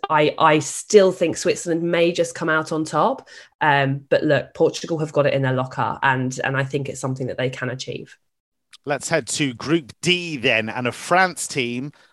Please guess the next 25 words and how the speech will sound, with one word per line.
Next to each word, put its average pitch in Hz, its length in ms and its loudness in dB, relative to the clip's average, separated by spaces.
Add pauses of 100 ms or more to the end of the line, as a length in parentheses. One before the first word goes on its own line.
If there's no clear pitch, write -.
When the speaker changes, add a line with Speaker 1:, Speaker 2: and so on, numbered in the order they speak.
(180)
Speaker 2:
packed - 400 -2
with 143 120 -4
talent 127 500 0
kicks - 300 -8
off 131 200 -2
on 120 120 -6
Sunday 117 560 -2 (240)
against 123 560 -2
Italy. 120 480 -4
Abby 135 380 0
is 117 120 -6
desperate - 480 -2
to - 140 -10
talk - 360 -2
now, 95 200 -10
and 101 100 -10
I'll 101 60 -6
tell 139 240 -4
you 110 100 -6
why 95 160 -2
Abby 90 320 -8 (240)
is 107 140 -8
desperate - 460 -6
to - 100 -12
talk, 85 340 -10